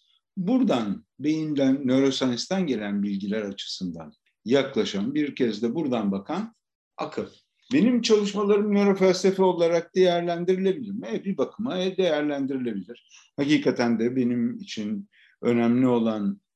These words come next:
e, şey neuroscience. Çünkü hem yakın hem bildiğim bir konu, hem de hakikaten çok ilginç bir şey. Yani evrende bildiğimiz en ilginç olaylardan biri beyin. Bu bakımdan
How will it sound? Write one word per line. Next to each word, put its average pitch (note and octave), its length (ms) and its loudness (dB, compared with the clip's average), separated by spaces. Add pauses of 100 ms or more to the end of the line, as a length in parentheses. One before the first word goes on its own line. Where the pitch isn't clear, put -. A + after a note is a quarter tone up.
(100)
e, G2 320 -8
şey G#2+ 360 -2
neuroscience. A2+ 640 -2 (540)
Çünkü A2 300 -6
hem A2+ 380 0
yakın A2 400 -4
hem G2 180 0
bildiğim F#2 460 -6
bir F2 180 -10 (120)
konu, D3 440 -2
hem B2 220 2
de A#2 300 0 (300)
hakikaten A#2 560 -4
çok A2+ 240 -4
ilginç A#2 540 -6
bir F2+ 260 -6 (220)
şey. D#2 340 -12
Yani G2 260 -4
evrende B2 520 0
bildiğimiz G#2+ 800 -4 (560)
en F#3 520 -2 (160)
ilginç A2+ 460 -2
olaylardan G#2 800 -2
biri F#2 260 -8
beyin. - 200 -16 (420)
Bu F3 160 4
bakımdan G2 640 0